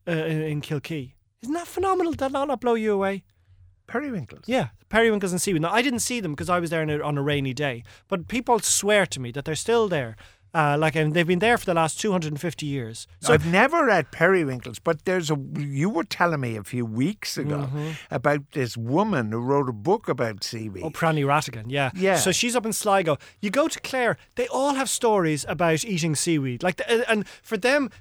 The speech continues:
Speaker 1: they're surprised that everyone else doesn't do it. I, I mean, I'm blown away, as I say, every week by the time I go to a new area in Ireland.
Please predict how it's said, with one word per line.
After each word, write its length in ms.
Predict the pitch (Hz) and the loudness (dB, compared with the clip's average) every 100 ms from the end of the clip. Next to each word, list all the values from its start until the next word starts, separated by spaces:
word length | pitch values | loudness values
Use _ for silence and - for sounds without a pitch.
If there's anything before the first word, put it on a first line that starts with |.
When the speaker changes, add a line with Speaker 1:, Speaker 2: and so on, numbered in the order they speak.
| - | 0
Speaker 1:
they're 160 | 226 | 0
surprised 500 | - 233 - 196 170 | 0 -4 -2 0 0
that 80 | 175 | 0
everyone 240 | 165 165 | 0 0
else 240 | 185 233 - | 0 0 -2
doesn't 340 | 202 156 151 | -2 -2 -2
do 180 | 139 120 | -6 -10
it. 220 | 107 - - _ - | -12 -18 -20 _ -12
I, 440 | 220 233 240 269 254 | -8 -2 4 4 6
I 40 | |
mean, 200 | 233 240 | 4 4
I'm 180 | 233 202 - 160 139 | 4 0 -6 -6 -2
blown 240 | 220 214 196 | 2 4 4
away, 260 | 180 156 | 4 2
as 180 | 170 160 | 0 -2
I 40 | 165 | 0
say, 220 | 196 - | 2 2
every 300 | 202 202 202 | 2 2 4
week 220 | 190 170 | 4 2
by 80 | 156 | 0
the 100 | 139 | 0
time 200 | 160 147 | 2 2
I 60 | |
go 120 | 143 143 | 2 -2
to 140 | 143 | -2
a 20 | |
new 160 | 139 139 | -2 0
area 160 | 131 | 0
in 80 | 131 | -2
Ireland. 320 | 127 127 123 | -2 -4 -6